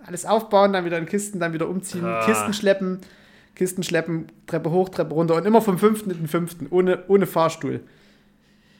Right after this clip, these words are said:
Speaker 1: Ich
Speaker 2: Ja,
Speaker 1: mach einfach
Speaker 2: Hölle
Speaker 1: dann in, in,
Speaker 2: auch
Speaker 1: in
Speaker 2: auf
Speaker 1: der
Speaker 2: jeden
Speaker 1: Hölle
Speaker 2: Fall.
Speaker 1: mach ich einfach den Rest der Ewigkeit,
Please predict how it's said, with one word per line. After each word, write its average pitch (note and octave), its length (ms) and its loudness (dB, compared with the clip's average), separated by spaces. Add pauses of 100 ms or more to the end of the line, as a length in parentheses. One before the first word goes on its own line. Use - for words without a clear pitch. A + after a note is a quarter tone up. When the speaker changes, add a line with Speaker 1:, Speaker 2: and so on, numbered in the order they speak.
(120)
Speaker 1:
Ich G3+ 140 -2
Speaker 2:
Ja, A3 60 4
Speaker 1:
mach G3 120 4
einfach G#3 240 6
Speaker 2:
Hölle D3+ 60 4
Speaker 1:
dann F#3+ 140 8
in, F#3+ 60 2
in, - 20 -2
Speaker 2:
auch D3+ 160 2
Speaker 1:
in G#3 80 -2
Speaker 2:
auf G3+ 60 2
Speaker 1:
der F#3+ 100 8
Speaker 2:
jeden F3 120 4
Speaker 1:
Hölle B3+ 120 6
Speaker 2:
Fall. B3+ 80 8
Speaker 1:
mach G#3+ 180 4
ich G#3 180 -2
einfach G3+ 300 0
den F3+ 180 -2
Rest A3 380 0
der F#3+ 120 4
Ewigkeit, F#3 720 0